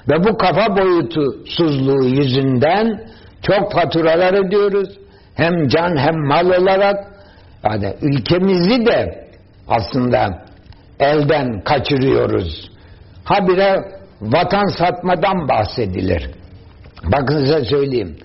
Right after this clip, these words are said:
Demokratik ülkelerde, demokrasinin olduğu çağda bir ülkeyi ancak halkı satabilir. Başkası satamaz çünkü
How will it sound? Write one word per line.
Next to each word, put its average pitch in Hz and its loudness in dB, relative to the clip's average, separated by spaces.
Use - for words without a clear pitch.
Demokratik 170 0
ülkelerde, 123 0
demokrasinin 160 0
olduğu 143 2
çağda 135 0
bir 208 2
ülkeyi 202 0
ancak 208 2
halkı 175 0
satabilir. 90 -4
Başkası 170 0
satamaz 214 0
çünkü 180 -2